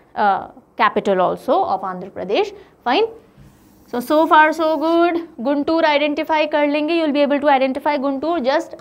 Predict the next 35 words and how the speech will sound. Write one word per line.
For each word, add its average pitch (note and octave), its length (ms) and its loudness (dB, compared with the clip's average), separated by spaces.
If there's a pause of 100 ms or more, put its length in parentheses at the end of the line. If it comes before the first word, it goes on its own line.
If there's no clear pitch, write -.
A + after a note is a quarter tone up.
(300)
just C#4 380 -2
identify A3+ 540 -2
this A#3 200 -2
line, A3+ 360 0 (400)
and A3 100 -10
just F#4 220 2
below C4 280 4
it A#3 140 2
is A3 120 -2
Guntur. A3 560 -2 (300)
Guntur D4 680 0
chili C#4+ 300 -2
khate B3 420 0
hi D#4 140 2 (180)
you C4+ 80 0
will C#4+ 340 0 (220)
feel D4 200 0
like D4 260 2
drinking C4+ 420 0
water B3+ 380 4
pal F#4 440 4 (120)
pal C4+ 320 2 (120)
pe. F#3+ 220 -6 (320)
So, B3+ 120 -4
Palnadu G3+ 760 2 (260)
and C4 340 -2 (500)
गुंटूर B3 360 0
चिली C4 280 -2
ज़्यादा A3+ 300 2
खाएंगे A3+ 460 -4
तो D#4 100 -4
you A#3+ 140 -2
will G#3+ 220 -2
go D4 100 4 (120)
पतला, G3+ 500 0